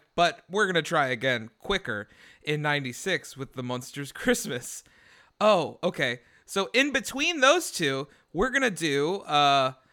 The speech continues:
the Munsters Today, right? Uh, then we're gonna do Mockingbird Lane. Okay. <laughs> Then, you know what?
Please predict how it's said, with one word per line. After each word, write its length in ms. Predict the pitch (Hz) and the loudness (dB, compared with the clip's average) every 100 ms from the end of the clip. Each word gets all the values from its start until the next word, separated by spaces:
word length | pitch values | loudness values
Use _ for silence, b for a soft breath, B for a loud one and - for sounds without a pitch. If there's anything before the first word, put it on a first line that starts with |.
| _ | _
the 80 | 175 | 0
Munsters 540 | 175 175 170 - 226 - | 2 2 2 -4 -4 -4
Today, 600 | 277 180 123 113 220 _ _ _ _ - | -6 -2 -2 -2 -6 _ _ _ _ -6
right? 320 | 113 156 202 _ _ _ | -2 -2 -2 _ _ _
Uh, 160 | 131 143 | 0 0
then 160 | 131 180 | 2 0
we're 100 | 233 | 0
gonna 200 | 262 233 | -2 -2
do 160 | 220 | -2
Mockingbird 760 | 185 175 165 220 208 214 226 220 | -2 -4 -4 -4 0 4 4 4
Lane. 440 | 165 135 151 233 - _ _ _ _ _ | 0 0 0 -4 -12 _ _ _ _ _
Okay. 460 | 160 - 170 156 208 | -10 -2 4 4 2
<laughs> 40 | - - - 277 - _ _ B B B B | -6 -18 -14 -14 -16 _ _ B B B B
Then, 420 | 165 285 294 254 b b - | 2 4 4 -2 b b -2
you 140 | 214 | 0
know 140 | 220 | 2
what? 240 | 226 262 | 2 0